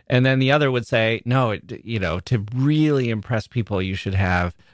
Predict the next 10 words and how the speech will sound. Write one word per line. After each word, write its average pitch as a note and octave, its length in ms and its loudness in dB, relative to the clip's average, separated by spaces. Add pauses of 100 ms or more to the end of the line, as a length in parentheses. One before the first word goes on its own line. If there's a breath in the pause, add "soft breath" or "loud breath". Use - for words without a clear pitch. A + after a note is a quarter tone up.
(140 soft breath)
a A#2 60 0
plain, A2 840 -2 (160)
unadorned G#2+ 1000 0 (320)
structure D#2 680 -2 (120)
where G#2 240 2
you're F2+ 240 0
just G2+ 260 -2
going F#2+ 320 2
in F#2+ 200 0
and, F2+ 160 -2